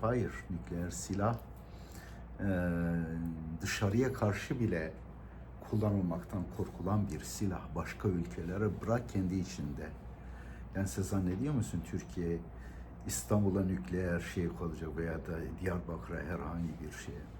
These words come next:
Mümkün değil. Ama bunu düşünemiyorlar. Aa, ha diyorlar ki eğer bir saldırı olursa, burası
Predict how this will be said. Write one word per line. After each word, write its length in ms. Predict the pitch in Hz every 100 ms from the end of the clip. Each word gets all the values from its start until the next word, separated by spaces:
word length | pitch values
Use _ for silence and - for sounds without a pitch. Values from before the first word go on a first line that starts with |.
| - -
Mümkün 360 | 143 143 147 113
değil. 220 | 92 76 - - - - - - - -
Ama 200 | 156 165
bunu 180 | 151 147
düşünemiyorlar. 840 | 120 - 117 101 82 78 76 - - - - - - - - - - - 95
Aa, 500 | 101 98 95 92 107
ha 140 | 101
diyorlar 440 | 113 120 104 101
ki 320 | - 131 123 113 - - - - - - - - - - -
eğer 360 | 104 110 104 87
bir 80 | 95
saldırı 480 | - 101 95 95 110
olursa, 760 | 98 110 120 - 98 92 98 110 - -
burası 560 | 95 98 92 - 110